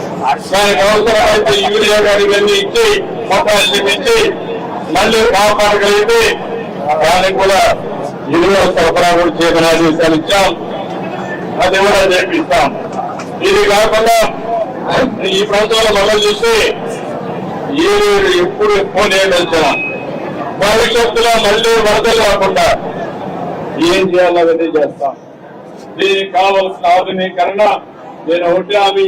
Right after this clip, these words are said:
ఇస్తున్నా, ఒక్క ఎకరా పొలం కూడా వెళ్ళడానికి వీలు లేదు. దానికోసం ప్రణాళిక తయారు చేయమంటాం, తయారు చేసి తప్పకుండా అవన్నీ చేసి ఈ ప్రాంతాన్ని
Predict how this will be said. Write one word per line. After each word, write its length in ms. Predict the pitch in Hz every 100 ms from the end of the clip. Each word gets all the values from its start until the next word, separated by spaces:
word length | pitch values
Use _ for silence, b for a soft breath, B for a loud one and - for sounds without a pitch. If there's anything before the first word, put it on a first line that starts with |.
| 185
ఇస్తున్నా, 380 | 185 196 208 202 175 - - - - - - - 175
ఒక్క 180 | 175 196 185
ఎకరా 280 | 170 190 202 196 -
పొలం 260 | 180 185 190 185
కూడా 140 | 185 175
వెళ్ళడానికి 500 | 175 175 180 175 165 170
వీలు 240 | 185 190 202
లేదు. 280 | 220 226 214 - - - - - - 156
దానికోసం 640 | 175 190 185 196 202 214 208
ప్రణాళిక 460 | 175 185 196 190 185 180
తయారు 300 | 170 180 185 180
చేయమంటాం, 560 | 196 208 208 226 226 214 - - - - - -
తయారు 360 | 202 - - 415
చేసి 340 | 427 415 466 440 - - - - -
తప్పకుండా 680 | 190 208 214 214 208 214 214 208
అవన్నీ 360 | 202 196 208 226 214
చేసి 320 | 427 - 403 302 - - - - 175 -
ఈ 20 | 220 202
ప్రాంతాన్ని 600 | 196 214 226 220 214